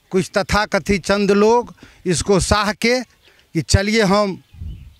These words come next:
आपको मदद करेंगे,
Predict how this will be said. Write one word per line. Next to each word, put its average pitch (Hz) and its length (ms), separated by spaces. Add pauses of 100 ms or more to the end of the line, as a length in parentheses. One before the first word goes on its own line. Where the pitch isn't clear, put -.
(1300)
आपको 185 380
मदद 185 340
करेंगे, 220 520